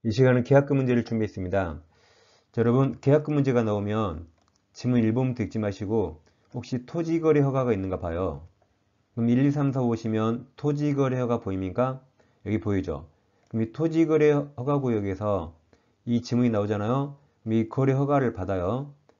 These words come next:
그럼 허가받은 건 이행착수가 아니죠. 매매에서는 매수인은 돈 주는 게 이행착수죠. 매도인은 등기소유 교부가 이행착수입니다. 따라서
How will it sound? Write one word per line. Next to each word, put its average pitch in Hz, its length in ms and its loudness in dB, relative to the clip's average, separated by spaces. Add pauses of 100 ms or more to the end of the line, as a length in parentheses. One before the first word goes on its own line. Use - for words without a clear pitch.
(320)
그럼 127 140 -4
허가받은 151 500 2
건 143 380 0 (180)
이행착수가 123 640 -2
아니죠. 85 420 -6 (520)
매매에서는 123 720 2 (640)
매수인은 131 1000 2 (220)
돈 135 180 2
주는 127 220 2
게 107 100 2
이행착수죠. 104 840 -4 (340)
매도인은 123 960 2 (180)
등기소유 123 680 0
교부가 107 580 0 (240)
이행착수입니다. 101 920 -4 (460)
따라서 110 540 -4